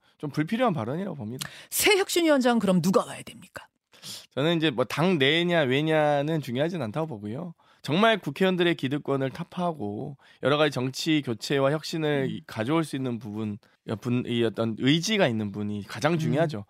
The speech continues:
Speaker 2: 이동관 수석의, 전 수석의 학-, 아들 학폭 문제가 벌써 좀 보도가 되면서 시끌시끌한데 이 문제를 장경태 최고위원이 강하게 지적하셨더라고요.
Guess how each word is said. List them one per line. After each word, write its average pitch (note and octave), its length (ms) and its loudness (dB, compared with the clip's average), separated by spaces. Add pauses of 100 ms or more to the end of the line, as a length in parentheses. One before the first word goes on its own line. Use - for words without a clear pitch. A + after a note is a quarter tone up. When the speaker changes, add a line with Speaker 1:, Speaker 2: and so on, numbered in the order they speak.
(140)
Speaker 2:
이동관 A#3 720 4
수석의, G#3 840 -2
전 F#3 180 0
수석의 F#3+ 400 -2
학-, - 140 -8 (240)
아들 E3 280 2
학폭 - 520 -8
문제가 C#3+ 1000 -2 (300)
벌써 A#3+ 180 -2
좀 A#3 100 4
보도가 A3 380 0
되면서 F3+ 320 0
시끌시끌한데 G3 800 -2 (340)
이 A3 120 4
문제를 D#4+ 440 2
장경태 B3+ 340 0
최고위원이 A3 380 0
강하게 G#3+ 380 0
지적하셨더라고요. D3 1040 -6